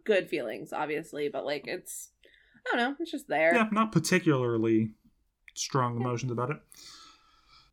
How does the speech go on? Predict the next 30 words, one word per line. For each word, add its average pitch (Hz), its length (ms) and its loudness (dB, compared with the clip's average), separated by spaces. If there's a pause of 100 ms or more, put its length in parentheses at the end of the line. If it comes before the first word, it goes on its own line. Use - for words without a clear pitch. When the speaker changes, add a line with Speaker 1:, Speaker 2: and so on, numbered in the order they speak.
(140)
Speaker 2:
The 165 100 2
next 240 260 2
one, 180 380 2
I 143 80 4
don't 143 140 2
know 131 100 0
how 127 80 2
you 120 140 0
could 113 180 -4
not 135 240 6
have 107 160 -4
strong 110 200 0
opinions 104 440 -4
on. 98 300 -4
Frozen. 156 840 0 (380)
Speaker 1:
The, - 320 -10
the 190 160 -4
movie 196 320 2
that 202 140 2
they 185 140 4
didn't 180 360 -4
expect - 560 -4
to 170 60 -6
break 160 340 -4
the 156 80 -6
world 151 380 -2
that 139 180 -6
broke 135 400 -6
the 107 100 -8
world. 98 480 -6